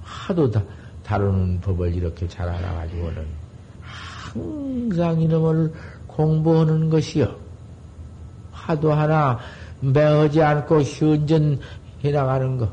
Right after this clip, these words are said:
앞에 딱 나타나는 거, 그 앞에 나타나는 그님이 앉으시면 나타나고 서면 없어지고 그건 아무것도 아니요. 그런 게 아니요. 앉아서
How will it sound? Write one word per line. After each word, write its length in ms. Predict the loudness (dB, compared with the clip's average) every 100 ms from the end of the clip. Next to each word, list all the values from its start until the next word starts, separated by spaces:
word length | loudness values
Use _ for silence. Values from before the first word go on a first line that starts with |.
| -4
앞에 380 | -6 -4 0 -2
딱 960 | -2 -8 -8 -10 -12 -14 -14 -14 -14 -14 -10
나타나는 640 | -10 -8 -6 -2 -2 -2
거, 180 | -4 -6 -10 -16 -16 -18 -18 -6
그 100 | -2
앞에 300 | -2 0 2
나타나는 580 | 2 0 0 0 0
그님이 500 | -2 0 0 0 0 -4 -12 -16 -8
앉으시면 800 | 0 0 2 2 0 -2 0 0
나타나고 840 | 0 -2 -2 -2 -2 0 -2 -4 -6 -14 -18
서면 440 | -6 0 2 4
없어지고 920 | 4 4 2 0 -2 -2 0 0 -2 -6 -16 -8
그건 380 | -2 0 0
아무것도 580 | 0 0 -2 -2 -4 -2
아니요. 560 | -4 -4 -4 -2 -2 -4
그런 200 | -6 -6
게 100 | -4
아니요. 480 | -4 -4 -4 -4 -6 -10 -14 -18 -16 -16 -18 -18 -18 -18 -14
앉아서 1120 | -6 0 2 4 6 6 6 6 6 6 4